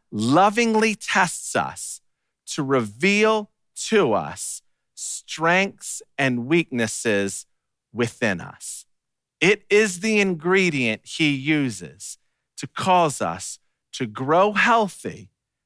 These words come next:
therefore growing spiritually, that results in you and I becoming spiritually fruitful. And so now that we've walked through these various ingredients,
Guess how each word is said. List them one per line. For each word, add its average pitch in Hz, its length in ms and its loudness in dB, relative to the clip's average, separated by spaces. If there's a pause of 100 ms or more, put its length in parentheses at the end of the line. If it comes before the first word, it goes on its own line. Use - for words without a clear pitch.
(120)
therefore 110 840 0 (260)
growing 190 560 4
spiritually, 104 1080 -2 (300)
that 135 240 0
results 127 840 0 (120)
in 113 180 -2
you 139 260 -2
and 156 140 0
I 107 260 2
becoming 98 880 -4 (340)
spiritually 120 1300 -4 (180)
fruitful. - 640 -14 (680)
And 117 120 -4
so 190 260 0
now 208 380 4
that 190 180 -2
we've 175 280 0
walked 196 320 2
through 190 320 -2
these 170 320 -4
various 180 500 2
ingredients, 143 880 -2